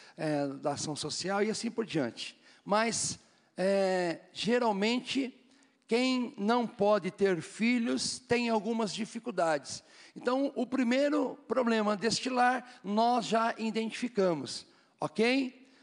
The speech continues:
Uma semente ou uma terra seca, uma terra infértil.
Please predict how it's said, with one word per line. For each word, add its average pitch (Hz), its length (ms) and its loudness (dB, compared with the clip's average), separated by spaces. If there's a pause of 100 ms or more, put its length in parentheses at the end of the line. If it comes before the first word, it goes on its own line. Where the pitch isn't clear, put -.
Uma 208 180 0
semente 214 640 0
ou 220 120 4
uma 220 180 0
terra 220 340 0
seca, 180 720 -2 (380)
uma 180 220 -2
terra 196 440 0
infértil. 185 920 -2